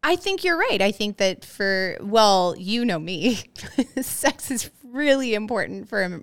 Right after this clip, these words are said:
a relationship. So I just think that that's one of those things that I think, I, obviously it's very personal for everybody, but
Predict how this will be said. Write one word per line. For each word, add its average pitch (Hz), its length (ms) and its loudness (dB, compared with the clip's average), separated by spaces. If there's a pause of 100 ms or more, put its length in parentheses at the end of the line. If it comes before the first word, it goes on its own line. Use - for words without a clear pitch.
a 160 220 -2
relationship. 160 720 -6 (460)
So 185 580 4
I 226 200 4
just 226 240 -2
think 208 240 -4
that 185 260 -2
that's 185 280 0
one 196 200 0
of 185 80 -2
those 185 260 2
things 240 360 -2
that 170 160 2
I 190 140 0
think, 185 280 -8
I, 196 160 -6
obviously 185 540 2
it's 180 120 -6
very 170 240 -2
personal 170 440 -4
for 156 160 -4
everybody, 175 460 -2
but 160 240 -2